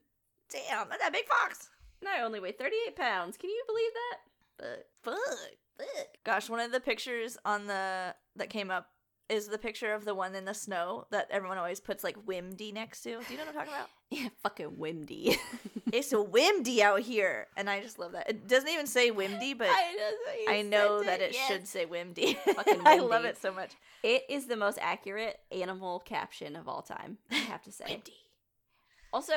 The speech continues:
Speaker 2: I
Speaker 1: is
Speaker 2: hate
Speaker 1: it
Speaker 2: a lot of that, like, dumb animal speak shit, but Wimdy's good.
Speaker 1: Wimdy's so good. Uh, it reminds me, too, of that meme that I laughed about for, like, three weeks when we lived in that town together.
Speaker 2: God!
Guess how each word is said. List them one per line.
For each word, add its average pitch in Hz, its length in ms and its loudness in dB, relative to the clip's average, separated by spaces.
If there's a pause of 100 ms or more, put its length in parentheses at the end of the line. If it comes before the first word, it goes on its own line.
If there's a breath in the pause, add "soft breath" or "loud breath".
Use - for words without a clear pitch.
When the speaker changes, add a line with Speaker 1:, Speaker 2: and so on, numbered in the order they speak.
Speaker 2:
I 214 100 10
Speaker 1:
is 285 60 4
Speaker 2:
hate 294 180 4
Speaker 1:
it - 60 -10 (120)
Speaker 2:
a 226 100 6
lot 185 340 6
of 202 140 -2
that, 180 280 0
like, 190 320 -4
dumb 180 300 2
animal 185 360 -4
speak 202 360 -10
shit, 214 360 0
but 196 240 -2
Wimdy's 185 520 -6
good. 131 440 -8
Speaker 1:
Wimdy's 302 520 0
so 208 180 -2
good. 180 280 -4 (680 loud breath)
Uh, 220 260 6
it 240 60 2
reminds 240 360 0
me, 370 100 -4
too, 202 180 -8
of 220 160 -6
that 165 320 -2
meme 180 360 -10
that 208 140 -8
I 180 100 -6
laughed - 300 -8
about 185 240 -8
for, 185 80 -10
like, 185 180 -8
three 185 200 -10
weeks 196 340 -8
when 185 100 -14
we 165 360 -14
lived 160 200 -14
in 160 80 -14
that 165 200 -12
town 202 100 -8
together. 494 160 6
Speaker 2:
God! 240 600 8